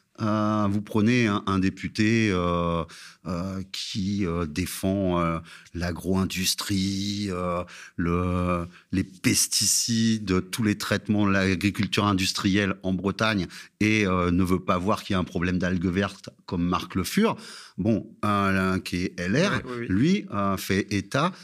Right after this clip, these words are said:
Speaker 1: de, des trois mille, euh, ouvriers qui sont dans les deux principales, euh, les deux principaux abattoirs de sa circonscription, qui ont des troubles musculo-squelettiques, qui sont usés de bonheur, euh, et cetera. Toute réalité réelle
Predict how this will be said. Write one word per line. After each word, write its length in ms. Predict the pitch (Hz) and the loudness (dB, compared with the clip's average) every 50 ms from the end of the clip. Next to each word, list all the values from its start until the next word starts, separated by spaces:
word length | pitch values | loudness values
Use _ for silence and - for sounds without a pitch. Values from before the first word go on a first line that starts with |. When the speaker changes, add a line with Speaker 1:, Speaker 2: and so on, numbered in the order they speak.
| - - - | -16 -12 -6
Speaker 1:
de, 580 | 76 95 95 95 95 95 92 95 95 92 87 82 | -2 2 2 4 4 4 4 2 2 2 0 0
des 220 | 87 90 90 92 | 0 0 -2 -2
trois 320 | - - - - 107 110 | -6 -10 -6 -2 0 2
mille, 320 | 110 110 117 127 135 120 101 | 2 4 4 4 4 2 2
euh, 200 | 95 95 95 95 - | 2 2 2 2 0
ouvriers 540 | 117 110 107 92 82 95 92 92 120 156 170 | 0 0 0 0 0 0 0 2 2 0 0
qui 140 | 165 - - | -2 -2 -2
sont 300 | - - - 127 131 131 | -2 0 2 2 2 2
dans 180 | 120 101 92 92 | 2 0 0 0
les 140 | 85 90 | 0 -2
deux 360 | 80 80 82 113 127 135 131 123 | -2 -2 -2 0 0 0 0 -4
principales, 840 | - - - - 98 - - - 92 - - 107 113 117 110 101 90 | -6 -10 -6 -6 -4 -4 -4 -6 -6 -4 -4 -2 0 0 0 -2 -2
euh, 560 | 90 90 92 92 92 92 90 90 90 90 98 | -2 -4 -4 -2 -2 -2 -2 -2 -4 -4 -4
les 140 | 104 92 87 | -4 -6 -4
deux 180 | 85 90 110 | -2 -2 -2
principaux 480 | 117 120 117 110 107 - - - 110 95 | -2 0 0 0 0 0 -2 -2 0 0
abattoirs 540 | 101 98 92 101 95 - - 156 180 185 - | 2 2 2 0 0 0 0 0 0 0 0
de 100 | 98 95 | -2 -2
sa 160 | - - 95 | 0 0 0
circonscription, 880 | - - 92 - - - 98 - - - 98 82 - - 135 139 160 190 190 - - - - - _ - | 0 0 -2 -2 -2 -2 -2 -2 0 -2 -2 0 2 2 4 4 2 2 0 -4 -12 -14 -14 -18 _ -10
qui 80 | - - | -4 -4
ont 60 | 90 | -2
des 160 | 82 90 87 85 | 0 0 -2 -4
troubles 260 | - - 107 101 98 | -4 -4 -2 0 2
musculo-squelettiques, 1120 | 95 98 92 92 - - 92 90 87 85 - - 92 87 92 92 90 - 147 151 151 147 | 2 2 2 -2 -4 -2 0 0 0 -2 -2 -2 0 0 0 0 0 0 0 0 0 -2
qui 120 | - - | -4 -4
sont 240 | - - - 87 87 | -4 -2 0 0 2
usés 280 | 92 92 85 - 98 85 | 2 2 2 0 0 0
de 80 | 78 | 0
bonheur, 600 | 82 73 107 104 110 123 139 143 143 143 151 139 | 0 2 4 4 4 4 4 4 2 2 0 0
euh, 400 | 120 113 110 104 104 101 101 98 | 0 0 0 0 0 2 0 0
et 80 | 95 92 | -2 -4
cetera. 240 | - - - 220 254 - - - - - _ - | -6 -2 -2 -2 -2 -2 -12 -18 -18 -16 _ -2
Toute 180 | - 143 - | -2 0 0
réalité 680 | - - 123 117 113 113 110 113 113 - 220 233 226 - - - - _ _ _ - - - | 2 2 4 4 4 4 2 0 2 2 0 0 0 -2 -10 -16 -20 _ _ _ -20 -12 -4
réelle 560 | - 104 113 131 165 202 247 262 233 147 120 | 0 2 4 4 4 4 4 4 2 2 0